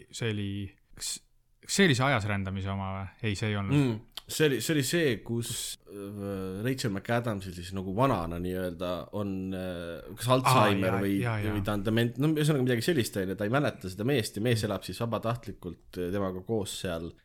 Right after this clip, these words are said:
Speaker 2: äh, vanadekodus.
Speaker 1: Jaa, jaa, et see ei olnud ajas rändamine, aga see oli nagu paralleelsed ajad seal
Speaker 2: Jaa,
Speaker 1: nagu.
Speaker 2: paralleelsed
Speaker 1: Just,
Speaker 2: ajad
Speaker 1: just,
Speaker 2: olid
Speaker 1: just,
Speaker 2: just,
Speaker 1: just.
Speaker 2: jah. No selles mõttes, et ta on notebook, noh, ta on, minu arust ta ei ole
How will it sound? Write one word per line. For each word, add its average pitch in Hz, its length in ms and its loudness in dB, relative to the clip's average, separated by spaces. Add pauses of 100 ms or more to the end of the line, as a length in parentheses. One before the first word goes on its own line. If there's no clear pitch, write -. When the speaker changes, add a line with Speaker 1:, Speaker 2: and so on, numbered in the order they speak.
(120)
Speaker 2:
äh, 90 280 -2
vanadekodus. 87 680 -2 (640)
Speaker 1:
Jaa, 139 160 2
jaa, 117 120 2
et 113 60 -4
see 143 120 2
ei - 20 4
olnud 139 140 4
ajas 139 180 6
rändamine, 113 380 2
aga 104 120 -2
see 104 120 2
oli 110 100 2
nagu 104 160 -2
paralleelsed 110 420 2
ajad 107 280 2
seal 107 180 -4
Speaker 2:
Jaa, 139 140 8
Speaker 1:
nagu. 101 80 -2
Speaker 2:
paralleelsed 117 280 4
Speaker 1:
Just, 120 220 6
Speaker 2:
ajad 113 60 -2
Speaker 1:
just, 98 160 2
Speaker 2:
olid 95 100 -2
Speaker 1:
just, 110 120 -4
Speaker 2:
just, 98 120 -6
Speaker 1:
just. 120 160 -6
Speaker 2:
jah. - 100 -18
No 156 80 0
selles 269 220 2
mõttes, - 220 -2
et - 40 -16
ta 196 80 2
on 196 80 2
notebook, 220 480 2
noh, 117 240 0
ta 143 140 4
on, 123 160 4 (420)
minu 233 220 6
arust 110 260 4
ta 123 140 6
ei 156 80 8
ole 135 180 6